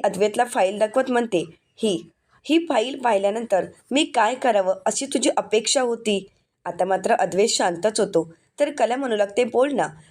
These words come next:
तुझी अपेक्षा काय होती? मी शांत राहावं, मी काहीच बोलू नये? मला मान्य आहे की रिक्षाचे वीस रुपये देण्यासाठी आमच्याजवळ पैसे नाही आहेत, परंतु आमचा स्वाभिमान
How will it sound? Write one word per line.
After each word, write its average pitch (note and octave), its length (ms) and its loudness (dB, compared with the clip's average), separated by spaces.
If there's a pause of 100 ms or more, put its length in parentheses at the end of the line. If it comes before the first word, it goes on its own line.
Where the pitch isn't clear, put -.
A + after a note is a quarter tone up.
(120)
तुझी B3 220 -2
अपेक्षा B3+ 480 0
काय B3+ 280 2
होती? A#3+ 360 0 (320)
मी A#3+ 100 -6
शांत F#3 440 -2
राहावं, B3+ 460 0 (260)
मी B3 120 -2 (140)
काहीच G3+ 400 0
बोलू C#4+ 240 2
नये? A3 220 0 (400)
मला G#3 220 2
मान्य G3+ 400 0
आहे A#3 260 -2 (300)
की C#4+ 120 -4
रिक्षाचे B3+ 480 -2
वीस G#3+ 240 0
रुपये B3+ 240 -2
देण्यासाठी G3+ 640 0 (260)
आमच्याजवळ A3 500 2
पैसे A3 400 -2
नाही F3+ 220 0
आहेत, D3+ 120 -4 (420)
परंतु G3 380 2
आमचा G3+ 300 0
स्वाभिमान G3+ 640 0